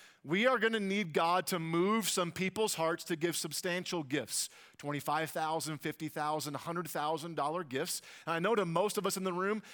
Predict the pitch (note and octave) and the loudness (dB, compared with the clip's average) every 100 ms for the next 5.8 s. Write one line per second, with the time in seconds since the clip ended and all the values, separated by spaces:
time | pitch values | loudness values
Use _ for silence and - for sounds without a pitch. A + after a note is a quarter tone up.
0 | - G3 F#3 F#3 G#3 F3+ F3+ D#3+ E3 D3+ | 0 0 2 0 2 2 2 2 2 2
1 | E3+ F3 C#3 B2 G#2+ G2+ G2+ A#2+ B2 D#3 | 0 0 -2 -2 -4 -8 -10 -4 -4 -4
2 | - - - _ _ G3+ G#3 - G3+ - | -10 -20 -20 _ _ 2 2 2 2 4
3 | C4 D4 A#3 C4+ - E3+ D3 F#3+ G#3 E3 | 4 4 2 0 2 0 2 2 4 2
4 | A#3 A3 G3 D#3+ G#3+ - E3+ D3 D#3 E3 | 2 0 -2 0 0 0 0 -2 -2 -2
5 | C#3 E3 D3+ D3 C#3+ F3+ C#3+ | 0 0 0 -2 -2 -2 -6